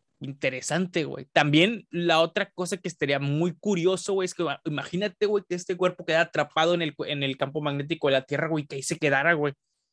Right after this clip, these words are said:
Que tuviéramos ya una segunda luna tal cual, güey.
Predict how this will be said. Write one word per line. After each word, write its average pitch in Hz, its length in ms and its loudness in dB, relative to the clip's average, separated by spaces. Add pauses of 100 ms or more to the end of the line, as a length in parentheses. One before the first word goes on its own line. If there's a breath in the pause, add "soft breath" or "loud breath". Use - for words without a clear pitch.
(180)
Que 143 80 -2
tuviéramos 147 420 6
ya 151 140 6
una 151 160 2
segunda 143 460 2
luna 156 300 2
tal 135 220 -4
cual, 147 260 -6
güey. 143 140 -10